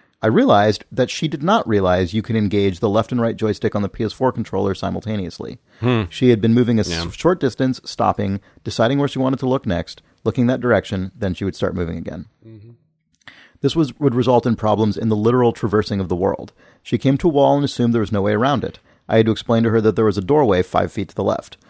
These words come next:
Speaker 1: Obviously, she would have found it eventually, but since moving was so unintuitive to her, it would have taken significantly longer. This made me realize that my mother's generation has no context whatsoever for many of the most basic mechanics of today's games.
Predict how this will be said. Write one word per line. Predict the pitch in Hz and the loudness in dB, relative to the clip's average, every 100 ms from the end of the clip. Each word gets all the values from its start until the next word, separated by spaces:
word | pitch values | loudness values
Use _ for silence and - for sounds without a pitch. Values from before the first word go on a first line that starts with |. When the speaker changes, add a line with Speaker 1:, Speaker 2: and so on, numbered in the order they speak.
| _ _ | _ _
Speaker 1:
Obviously, | - 107 120 123 | 0 2 2 0
she | 110 | 0
would | 113 110 | 2 2
have | |
found | - 107 | 2 -2
it | 98 | 0
eventually, | 90 180 - 95 87 | 0 -2 -2 -2 -2
but | 101 | -2
since | 110 - | -4 -2
moving | 127 135 | -2 0
was | 117 104 | 0 0
so | 117 | -2
unintuitive | 104 98 95 156 143 95 | -2 -2 -2 -2 -2 -2
to | |
her, | 87 95 - | -4 -4 -4
it | |
would | 95 98 | -4 -4
have | - | -4
taken | 101 - | -6 -6
significantly | 90 90 - - 87 | -8 -10 -10 -12 -10
longer. | 80 - - - _ _ _ _ _ _ _ | -10 -10 -12 -20 _ _ _ _ _ _ _
This | 143 | -2
made | 220 240 | 2 4
me | 214 | 4
realize | 151 143 143 | 4 4 2
that | 135 | 0
my | 127 | 2
mother's | 123 147 151 | 4 2 0
generation | 151 131 127 - 98 | 0 0 0 0 -4
has | 95 | -2
no | 120 | -2
context | - 117 110 104 - | -2 -2 -2 -4 -2
whatsoever | 95 - - 101 98 82 | -4 -4 -2 0 2 -2
for | - 95 | -4 -4
many | 98 | -2
of | 98 | -2
the | 98 | -2
most | 92 87 | -4 -4
basic | - 92 - | -4 -6 -6
mechanics | 92 - 92 87 | -8 -4 -4 -4
of | 92 | -8
today's | - 90 - | -6 -6 -6
games. | 98 - - | -8 -8 -14